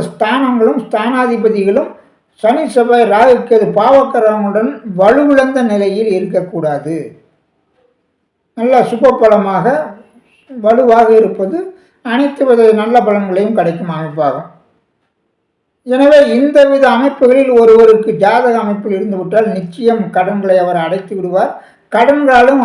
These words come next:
அனுகூலங்களும் பெறு-, பெற்று விடுவார் பலர். எனவே நீங்கள் கடன் வாங்கும் போதே என்ன திசாபுத்திகளில் வாங்கிறீர்கள் என்பது முக்கியம். அசுபமான திசாபுத்தியில் வாங்கிவிட்டால் கடன்களை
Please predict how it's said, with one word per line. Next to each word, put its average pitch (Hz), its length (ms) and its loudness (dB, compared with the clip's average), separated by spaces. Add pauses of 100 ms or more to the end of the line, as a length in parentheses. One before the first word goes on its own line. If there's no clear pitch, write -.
அனுகூலங்களும் 247 680 0
பெறு-, 196 320 -2
பெற்று 180 240 -8
விடுவார் 175 400 0
பலர். 143 240 -4 (2250)
எனவே 277 400 2 (440)
நீங்கள் 240 320 2 (100)
கடன் 277 260 0 (120)
வாங்கும் 269 400 0
போதே 247 260 4 (200)
என்ன 269 200 0
திசாபுத்திகளில் 247 920 -4
வாங்கிறீர்கள் 220 480 0
என்பது 220 360 0
முக்கியம். 185 400 -6 (400)
அசுபமான 285 560 -2 (140)
திசாபுத்தியில் 226 580 -2
வாங்கிவிட்டால் 214 580 -2
கடன்களை 233 400 -2